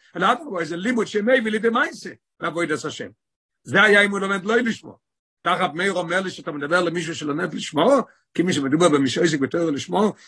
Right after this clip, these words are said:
היינו שאינו חושב כלל על מה שיקבל וישיג, הוא על ידי, הוא לא פה, הוא לא חושב על ה-, על השכר, לא חושב על המתנות, לא חושב על כלום, אלא לימוד הוא רק עבור הסוג הסתור גופו.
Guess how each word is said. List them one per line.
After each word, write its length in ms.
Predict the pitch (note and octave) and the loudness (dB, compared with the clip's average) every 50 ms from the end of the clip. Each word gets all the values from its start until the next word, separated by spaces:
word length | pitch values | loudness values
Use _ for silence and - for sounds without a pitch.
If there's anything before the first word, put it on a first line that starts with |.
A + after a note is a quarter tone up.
| - - | -8 -2
היינו 240 | - E3+ G3+ G#3 G3+ | 2 4 4 4 4
שאינו 220 | - F#3 E3+ D#3+ | 4 2 0 -2
חושב 320 | - - G#3 G#3 E3 F3 E3+ | -2 -2 -4 -4 -4 -6 -8
כלל 240 | - G3+ G3 G3 | -4 -2 -2 -2
על 60 | F#3+ F3+ | -2 -2
מה 120 | F3+ F3 | -4 -4
שיקבל 440 | - F3+ D#3 B2 - F3 F3+ F3 F3 | -4 -6 -6 -4 -4 -4 -4 -4 -4
וישיג, 540 | D3+ D#3+ E3 E3 E3 - - - C3+ A#2 - _ _ _ _ _ - | -4 -4 -2 -2 -4 -6 -8 -12 -14 -14 -14 _ _ _ _ _ 0
הוא 340 | E3 A3 C4 B3 F3+ - _ _ - | 4 6 6 6 4 2 _ _ -6
על 140 | - D#3+ D#3+ | -4 -2 -2
ידי, 140 | D3+ D3 D3 C3+ B2+ A#2 _ _ _ _ | -2 -2 -4 -6 -6 -10 _ _ _ _
הוא 180 | - G3+ G3+ | -2 0 2
לא 160 | G3+ G3+ G3 - | 2 0 0 0
פה, 200 | G3 F3 B2 - _ _ _ _ _ _ _ | -2 -4 -4 -6 _ _ _ _ _ _ _
הוא 100 | - - | -8 -6
לא 40 | F#3+ | -6
חושב 300 | F#3+ F#3 F#3 F3+ G#3 F3+ | -4 -4 -4 -2 0 2
על 120 | F3+ F3 E3+ | 4 4 4
ה-, 100 | D#3+ D#3+ D#3+ D#3 D3 - _ _ - - | 2 2 0 -6 -10 -12 _ _ -18 -8
על 120 | - D3+ D#3 | -2 -2 0
השכר, 500 | C#3+ - - - G3+ G3+ F#3+ F3 E3+ F3 F3+ | 0 -2 -2 2 4 4 4 4 4 2 -2
לא 80 | F3 | -4
חושב 280 | - - - F#3 F#3 E3+ | -4 -6 -4 -4 -2 0
על 80 | E3 | 0
המתנות, 560 | D#3+ D#3 D3+ D3 - D#3 D#3+ G3 G3+ F#3 - - | 0 0 -2 -2 -4 -4 -2 -2 -2 -2 -4 -6
לא 60 | F3+ | -8
חושב 280 | D#3 D3 B2 F#3+ F#3 | -8 -6 -4 -2 0
על 100 | F#3+ F3+ D#3 - | 0 0 0 0
כלום, 280 | - A3+ B3+ B3 G#3 - - _ _ _ _ _ - F#3+ | 2 4 6 6 4 4 0 _ _ _ _ _ -2 0
אלא 180 | G3 G3 F#3+ | 0 2 2
לימוד 420 | F#3+ F#3 F#3 F3+ G#3 B3 B3 G3 A3 | 2 2 2 2 2 0 2 4 4
הוא 280 | A3+ A3 A3+ G#3+ G3+ - | 4 4 2 0 -2 0
רק 220 | A3 A#3 A#3 - | 0 -2 -2 -2
עבור 240 | A#3 A3 G#3+ G#3 G3+ | -6 -10 -10 -10 -12
הסוג 280 | F#3+ - - A#3+ G3+ A3 | -12 -14 -14 -14 -12 -12
הסתור 420 | F3 - F#3 F3 G#3+ A3+ G#3 G3+ | -12 -12 -8 -6 -6 -4 -4 -4
גופו. 280 | F#3 G3 F#3 E3 D3 | -2 -2 -2 -2 -4